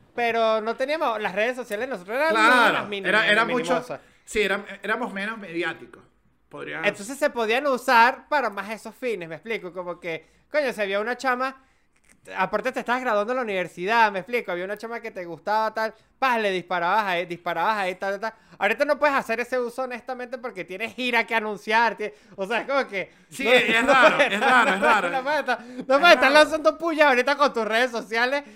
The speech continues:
Speaker 1: es muy desgraciado.
Speaker 2: El otro día,
Speaker 1: Es muy,
Speaker 2: ¿sabes qué
Speaker 1: ah,
Speaker 2: me pasó? Te lo voy a contar acá, yo te lo conté, pero creo que los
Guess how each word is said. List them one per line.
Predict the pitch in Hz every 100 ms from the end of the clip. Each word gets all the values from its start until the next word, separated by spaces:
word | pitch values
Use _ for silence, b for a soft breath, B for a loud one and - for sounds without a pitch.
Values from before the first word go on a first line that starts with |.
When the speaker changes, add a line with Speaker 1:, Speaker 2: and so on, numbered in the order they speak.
| 220 -
Speaker 1:
es | 214
muy | 226
desgraciado. | 254 226 208 190 202 208 175 127
Speaker 2:
El | 226
otro | 226 240 254
día, | 277 240
Speaker 1:
Es |
muy, | 220
Speaker 2:
¿sabes | 269 269
qué |
Speaker 1:
ah, | 262 269
Speaker 2:
me |
pasó? | 254 277 240
Te | 208
lo | 196
voy |
a | 220
contar | 240 196
acá, | 214 165
yo | 185
te | 214
lo | 247
conté, | 165 202
pero | 185 160
creo | 165 170
que | 208 170 - - _ _
los | 160